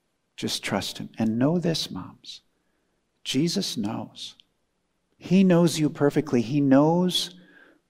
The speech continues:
whether you're trusting him or whether you're trying to do it all on your own. So,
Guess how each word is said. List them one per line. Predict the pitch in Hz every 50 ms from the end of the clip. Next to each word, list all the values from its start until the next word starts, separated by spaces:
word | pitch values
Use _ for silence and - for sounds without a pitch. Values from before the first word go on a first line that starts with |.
| _ _ -
whether | 135 135 139 139 139 135
you're | 127 123 120
trusting | 120 - - 143 139 127 - - 156 143
him | 135 127 135 131 120 120 117 113 117 -
or | - 120 120
whether | 110 117 120 117 117
you're | 110 107 107
trying | 110 - - 120 117 117 117 113
to | 107 104
do | 107 - 117 113 104 98
it | 95 - - - _ _ _ _ _ _ _ _ _ _
all | 117 113 107 104 101
on | 101 98 95 92
your | 95 90 92 95 92
own. | 90 90 90 85 82 82 - _ _ _ _ _ _ _ _ _ _ _ _ _ _ _ _ _ -
So, | - - - 139 131 117 104 87 76 - -